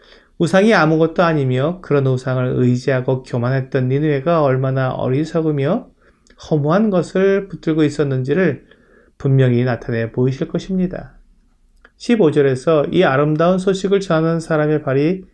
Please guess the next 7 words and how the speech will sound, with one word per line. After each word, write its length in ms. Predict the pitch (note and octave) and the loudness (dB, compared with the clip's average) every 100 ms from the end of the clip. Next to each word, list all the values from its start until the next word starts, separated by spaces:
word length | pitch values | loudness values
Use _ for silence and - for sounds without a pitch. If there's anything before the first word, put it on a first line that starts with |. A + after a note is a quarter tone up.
| _ | _
산 320 | - F#3+ F#3+ | -6 -2 0
위에 180 | F#3+ F3+ | 2 0
있다고 400 | D3+ - C#3+ D3+ | 0 -2 0 0
말씀하고 480 | B2 A#2+ C3+ C3+ E3 | 0 -4 -4 -2 -2
있습니다. 640 | E3 E3+ D3 B2 B2 B2+ _ _ _ _ _ _ - _ _ | -4 -6 -6 -8 -12 -16 _ _ _ _ _ _ -20 _ _
이제 540 | F3 F#3 G#3+ F#3 C#3 - | -2 4 4 4 -2 -6
곧 360 | - F3+ F#3 | 0 2 0